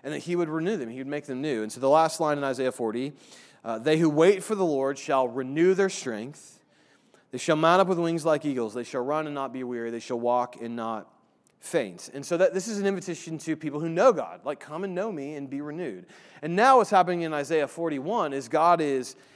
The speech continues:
he's expanding that invitation out to the entire world. It's not just for Israel anymore. The entire world now can come and know God as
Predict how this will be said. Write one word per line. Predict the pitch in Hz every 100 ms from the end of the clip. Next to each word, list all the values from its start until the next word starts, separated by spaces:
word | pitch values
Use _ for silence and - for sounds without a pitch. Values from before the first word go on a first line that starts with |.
| -
he's | 185
expanding | 175 - - - 208 254 247
that | 226 196
invitation | 180 185 170 165 147 147
out | 156 156
to | 151
the | 151
entire | 135 - 160 160
world. | 147 143 110
It's | 113
not | 190 190
just | 240
for | -
Israel | 180 180 151 120
anymore. | 117 113 104 - - -
The | 165
entire | 165 - 190 208 175
world | 180 208 151 131
now | 143 131
can | 151 139
come | - 190 180
and | 151
know | 160 190
God | 170 156 135 147 151
as | 135 139 139 127 -